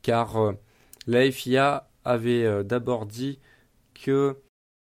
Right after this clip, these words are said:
euh, étant donné le statut de nouveau motoriste d'Honda dans la Formule un, eh bien, il, Honda devait avoir la même réglementation que les motoristes,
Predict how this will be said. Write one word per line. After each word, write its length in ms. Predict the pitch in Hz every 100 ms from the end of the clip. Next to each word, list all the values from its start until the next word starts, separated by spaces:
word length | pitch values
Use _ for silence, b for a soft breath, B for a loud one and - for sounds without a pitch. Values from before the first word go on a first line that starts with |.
| -
euh, 60 | 131
étant 240 | 123 143
donné 340 | 139 135 139
le 140 | 139 127
statut 520 | - 143 135 - 139
de 200 | 127 151
nouveau 400 | 147 143 131 143
motoriste 680 | 131 131 135 127 131 - 107
d'Honda 680 | 101 107 127 127 131 131 -
dans 180 | 117 117
la 140 | 120
Formule 440 | - 113 107 104
un, 200 | 131 180 - B B B
eh 80 | 117
bien, 580 | 107 131 147 160 165 139 b b -
il, 260 | 120 123 123 - _ _
Honda 300 | 127 120 143
devait 280 | 147 135 117
avoir 640 | 120 110 123 143 151 147 - -
la 140 | 117
même 180 | 123 139
réglementation 960 | 143 131 120 127 120 120 110 - 151 156
que 120 | 143
les 140 | 131
motoristes, 720 | 123 120 120 117 143 156 -